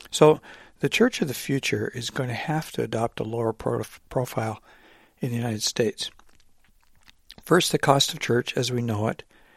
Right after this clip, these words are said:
is gonna require a less expensive and more relational approach to meetings. Consumer-oriented Christianity is going to become more difficult. And this is actually a good thing,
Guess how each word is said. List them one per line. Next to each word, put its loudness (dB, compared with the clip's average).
is -4
gonna 2
require 4
a -2
less 0
expensive -2
and -4
more 2
relational -2
approach -6
to -8
meetings. -6
Consumer-oriented 2
Christianity -4
is -6
going -4
to -10
become -6
more -4
difficult. -4
And 2
this 6
is 4
actually 8
a 0
good 2
thing, -2